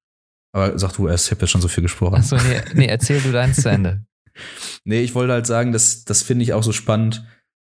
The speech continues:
Speaker 1: ähm, grundsätzlich von allen, ähm, Perspektiven auf diese Geschehnisse, die da so gezeigt werden,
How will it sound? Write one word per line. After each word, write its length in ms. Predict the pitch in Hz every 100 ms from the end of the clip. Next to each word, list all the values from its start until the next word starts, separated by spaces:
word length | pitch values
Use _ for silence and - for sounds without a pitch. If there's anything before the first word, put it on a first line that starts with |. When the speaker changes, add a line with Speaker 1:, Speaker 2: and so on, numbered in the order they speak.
| _
Speaker 1:
ähm, 480 | 98 98 98 101 - _ _ _ _ - -
grundsätzlich 480 | 113 101 113 113 107
von 200 | 107 104
allen, 720 | 104 110 110 110 110 - _ _ _ _ _ -
ähm, 600 | 101 98 98 95 98 - _ _ _ _ _ _ _ _
Perspektiven 1120 | - 104 - 104 - 147 135 127 123 120 - _ _ _ _ _ -
auf 200 | 113 117
diese 220 | 107 104
Geschehnisse, 640 | 104 - 117 117 110 -
die 100 | 104
da 100 | 101
so 120 | 101
gezeigt 500 | 98 - 107 113 113
werden, 400 | 110 104 101 98